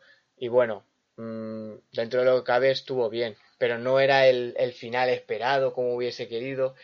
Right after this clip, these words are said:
y claro, a-, en vista a esto, en un año ordinario no, pero en vista a esto sí que es un poco riesgo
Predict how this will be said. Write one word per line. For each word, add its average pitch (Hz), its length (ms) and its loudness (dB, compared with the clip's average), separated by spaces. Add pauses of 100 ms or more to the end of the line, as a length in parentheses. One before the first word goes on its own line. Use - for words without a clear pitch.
(280)
y 123 100 -10
claro, 131 360 2 (360)
a-, - 140 -8 (440)
en 123 240 -4
vista 139 340 0
a 139 60 8
esto, 139 180 2
en 135 60 -2
un 127 100 -4
año 131 220 -2
ordinario 123 480 -2
no, 131 260 -4 (260)
pero 120 240 2
en 113 140 -4
vista 123 280 -4
a 131 80 6
esto 143 400 2 (160)
sí - 180 -10
que 135 80 -2
es 127 80 -2
un 135 140 -10
poco 135 480 8
riesgo 135 680 -2